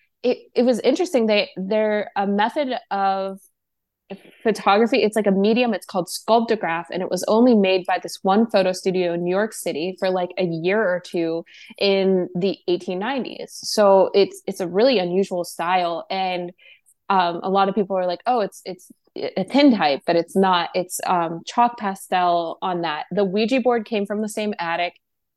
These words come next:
and it just says, you know, to whatever his name is, I think Brian from Grandma, and it says, "It's fun with any age." But it's an unused Ouija board. Um, I thought it was interesting that they came with one, and that adds to the story, but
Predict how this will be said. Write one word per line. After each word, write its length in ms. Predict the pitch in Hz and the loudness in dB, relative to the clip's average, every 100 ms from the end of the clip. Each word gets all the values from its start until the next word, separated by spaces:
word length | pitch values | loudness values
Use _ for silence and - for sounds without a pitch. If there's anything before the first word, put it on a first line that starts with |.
| _ 190 | _ 0
and 520 | 185 185 180 180 180 | 2 2 2 0 -6
it 120 | 180 185 | -8 -10
just 220 | 175 - | -12 0
says, 520 | 190 180 180 180 - - | 2 4 2 -2 -8 -4
you 160 | 185 | -2
know, 200 | 170 165 - | -2 -8 -2
to 580 | 202 175 175 175 170 - _ _ _ _ - - _ | 4 6 6 2 -2 -8 _ _ _ _ -20 -20 _
whatever 600 | 190 185 180 185 170 185 | -6 -4 0 2 4 2
his 200 | 165 170 | 2 2
name 140 | 175 160 | 0 0
is, 180 | 165 170 | -2 -4
I 100 | 180 | -4
think 220 | 190 170 | -2 0
Brian 640 | 170 170 180 175 170 170 - - | 2 4 2 0 -2 -6 -12 -8
from 240 | 208 196 190 | -2 -2 -2
Grandma, 600 | 175 175 175 175 175 170 | -2 -4 -4 -4 -4 -6
and 100 | 185 | -8
it 140 | 175 - | -8 -4
says, 280 | 180 170 - | -2 -4 -2
"It's 180 | 196 - | -2 0
fun 280 | - 254 285 | 2 4 4
with 160 | 269 | 0
any 280 | 226 226 214 | -2 -2 -2
age." 400 | 185 170 - - _ _ _ | -4 -4 -6 -14 _ _ _
But 240 | 220 214 - 214 | 2 2 2 -2
it's 160 | 208 | -2
an 100 | 233 | -2
unused 420 | 226 226 208 202 196 | -2 -2 -2 -4 -4
Ouija 280 | 190 190 180 | -6 -4 -6
board. 440 | 185 180 180 180 - - | -4 -4 -4 -6 -12 -10
Um, 420 | 180 175 175 170 - | -6 -4 -6 -10 -4
I 80 | 196 | -2
thought 160 | 202 180 | 2 2
it 40 | |
was 120 | 190 | 4
interesting 420 | 254 311 294 269 240 | 2 2 0 0 0
that 120 | 214 | 0
they 80 | 196 | -2
came 220 | 214 190 | 0 -2
with 120 | 190 | -2
one, 360 | 190 185 175 196 - | -4 -4 -4 -6 -4
and 320 | 190 180 175 | -2 0 0
that 180 | 180 160 185 | 0 -2 0
adds 280 | 180 175 | -2 -2
to 80 | - | -2
the 60 | 180 | -2
story, 380 | - 185 175 175 | 2 4 4 4
but 220 | 170 | 0